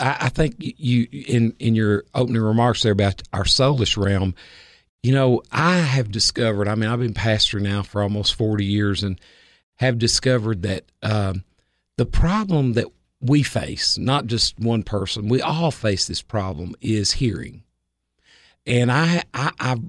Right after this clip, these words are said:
I believe that hearing God or hearing His voice and, you know, in, in, or hearing His heart, maybe I should put it that way, hearing what His heartbeat is,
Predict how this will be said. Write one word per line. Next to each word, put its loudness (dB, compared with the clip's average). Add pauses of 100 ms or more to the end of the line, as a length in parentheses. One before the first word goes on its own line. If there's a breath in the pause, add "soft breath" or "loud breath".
(160)
I 0
believe -2
that 0
hearing -2 (120)
God -4
or -6
hearing -4
His -2
voice 0
and, -4 (500 soft breath)
you -2
know, 2
in, 0
in, -2 (180)
or 0
hearing 2
His -2
heart, -4 (140)
maybe 0
I 2
should -4
put 0
it -6
that -4
way, -4
hearing -2
what -4
His -2
heartbeat -2
is, -2